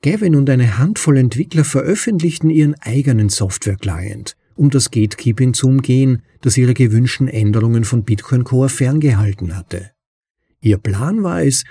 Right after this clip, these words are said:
Unternehmen und Nutzer davon zu überzeugen, ihre Software anstelle von Bitcoin Core zu verwenden und so eine Veränderung von Bitcoin zu bewirken, obwohl Core den Entwicklungsprozess behindert.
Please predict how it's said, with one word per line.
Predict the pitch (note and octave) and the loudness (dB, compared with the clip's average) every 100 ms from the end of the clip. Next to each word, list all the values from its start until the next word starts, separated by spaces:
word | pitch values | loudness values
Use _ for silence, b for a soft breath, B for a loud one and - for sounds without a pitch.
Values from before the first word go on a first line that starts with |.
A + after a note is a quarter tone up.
| B | B
Unternehmen | - C3 C3 A#2 C#3 G#3 E3+ | -2 0 2 2 0 0 0
und | C3+ B2 | 0 0
Nutzer | D3 - D3+ | -2 0 -2
davon | C3+ C#3+ A3 F#3+ D#3 | -2 -4 -4 -4 -2
zu | D3 | 0
überzeugen, | C3 C3+ - B2+ B2+ B2 - _ _ - | 0 -2 0 0 2 0 -2 _ _ -2
ihre | D3 G#3+ D3 | 0 2 0
Software | G2+ G#2+ F#2+ - G#2 | 0 -2 -4 -4 -2
anstelle | F#2+ G2 A2+ C#3+ | -2 -2 0 2
von | C3+ C3 A#2+ | 2 0 0
Bitcoin | D3 - C3 A#2+ | -2 -2 0 0
Core | - B2 D#3+ | 0 -2 0
zu | - | 0
verwenden | G2+ G#2 F2+ E2 E2+ E2+ - _ _ _ - | 0 0 -4 -8 -10 -16 -18 _ _ _ -2
und | A#2+ A2 | 0 0
so | - D3 A#3 | 0 -2 -2
eine | C#3+ C3 A#2+ | 0 2 0
Veränderung | B2 C#3 C#3 G#3 E3 A2 G2+ | -4 -4 -2 0 2 2 0
von | G#2+ G2 | 0 -2
Bitcoin | G#2 G#3+ - A2 G2+ | -2 -6 -2 0 0
zu | A2+ | 0
bewirken, | G#2 G2+ A2 G#2+ G#2+ G2 B B | 0 0 0 0 -2 -2 B B
obwohl | A2 G2 A2 E3+ - | -6 -2 2 2 0
Core | - A#2 C#3+ | -2 -2 0
den | C#3 G#2+ | 0 0
Entwicklungsprozess | F2+ G#2 B2 B2+ A#2 - A#2+ - A#2+ - - _ | 0 -2 0 0 0 -2 -4 -2 -2 -2 -10 _
behindert. | - A2 G#2+ B2 A#2 - - | 0 0 2 0 -2 -4 -14